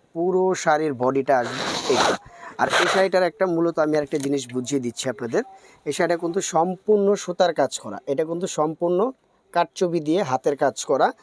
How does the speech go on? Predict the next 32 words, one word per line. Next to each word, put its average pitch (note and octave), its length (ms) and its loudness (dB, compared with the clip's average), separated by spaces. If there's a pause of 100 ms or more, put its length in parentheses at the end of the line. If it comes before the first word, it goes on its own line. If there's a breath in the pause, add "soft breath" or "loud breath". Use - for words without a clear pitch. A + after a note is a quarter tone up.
(200 soft breath)
সাথে C#3 300 -2
কিন্তু D#3 240 0
এম-, D3 280 2
মানে, C#3 200 2
এই C#3+ 180 2
যে C3+ 160 0 (120)
টার্সেল D3 440 0
ইয়া E3 200 2
দেওয়া B2 220 2
আছে, E3 320 -4
মিরর C#3 300 2
দেওয়া B2 240 0
আছে, D3 200 -6
খুব E3 160 -12
সুন্দর F3+ 440 0
করে E3+ 200 0
হাতের D3 320 0
কাজ C#3+ 200 0
দেওয়া A2+ 200 -2
আছে। - 240 -12 (380 loud breath)
আর C#3 140 4
এই F3+ 140 2
শাড়িটার G3 300 0
কালার D#3 280 2
আছে, D#3+ 180 -4
আমি F#3+ 120 0
কালারগুলো C3 500 2
এক B2+ 140 -2
এক B2+ 120 -4
করে A#2+ 180 0
দেখিয়ে A2 300 -4
দিচ্ছি। B2+ 400 -2